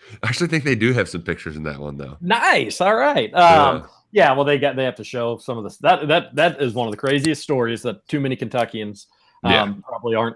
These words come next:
Speaker 2: aren't familiar with. Anyways, but yeah, eh, get your Cornbread Hemp,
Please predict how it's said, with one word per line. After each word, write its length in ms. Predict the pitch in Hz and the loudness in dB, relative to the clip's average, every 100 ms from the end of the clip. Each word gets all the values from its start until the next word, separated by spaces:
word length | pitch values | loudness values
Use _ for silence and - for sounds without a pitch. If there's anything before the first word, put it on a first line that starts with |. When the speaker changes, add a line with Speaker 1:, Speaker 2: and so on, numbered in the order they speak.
| - | -2
Speaker 2:
aren't 220 | 135 104 | -2 0
familiar 520 | 139 135 123 107 107 | 0 4 4 2 -2
with. 200 | 104 101 | -2 2
Anyways, 420 | 214 165 101 90 | 4 4 2 -2
but 240 | - 151 143 | 0 0 4
yeah, 300 | 165 143 127 _ - | 4 4 2 _ -4
eh, 220 | 160 151 | -4 0
get 220 | 185 196 | 0 0
your 80 | 190 | 4
Cornbread 440 | 196 180 170 160 | 4 4 4 2
Hemp, 300 | 139 147 143 | 2 0 -2